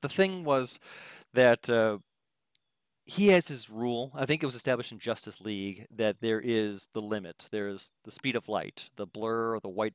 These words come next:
the blue blur that I think is something like that, the unknown, that he is, as his own rule, not allowed to go past.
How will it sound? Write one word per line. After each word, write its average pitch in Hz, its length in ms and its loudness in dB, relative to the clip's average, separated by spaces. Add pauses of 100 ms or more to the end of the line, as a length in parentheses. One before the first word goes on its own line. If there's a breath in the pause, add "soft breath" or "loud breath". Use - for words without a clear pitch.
(140)
the 113 100 -8
blue 110 240 -8
blur 107 240 -4
that 110 120 -2
I 110 40 -2
think 110 200 -12
is 107 80 -12
something - 180 -16
like 113 160 -10
that, 113 220 -6 (420 soft breath)
the 104 80 -4
unknown, 107 400 -4
that 110 140 -4
he 135 220 2
is, 123 300 -2 (800)
as 123 240 2
his 143 160 -8
own 160 200 -2
rule, 120 400 -4 (360 soft breath)
not 113 220 4
allowed 110 400 4
to 104 80 -16
go 95 180 -8
past. - 640 -10